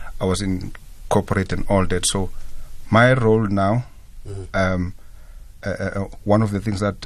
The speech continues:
Speaker 1: I'm doing currently and I'm planning to do, it's, uh, bringing closer the, the corporate companies. I, I don't think they, they,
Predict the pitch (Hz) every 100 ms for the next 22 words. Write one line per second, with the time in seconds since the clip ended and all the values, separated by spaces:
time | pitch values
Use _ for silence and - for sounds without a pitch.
0 | - 110 101 92 92 92 90 95 95 95
1 | 101 - 98 92 104 95 95 92 92 -
2 | - 110 147 - - - - - 101 -
3 | - 101 92 - 107 107 107 104 101 98
4 | 92 92 92 90 - - 95 - 87 98
5 | - 92 - 85 - - 110 - 139 135
6 | 131 117 110 - - 104 104 101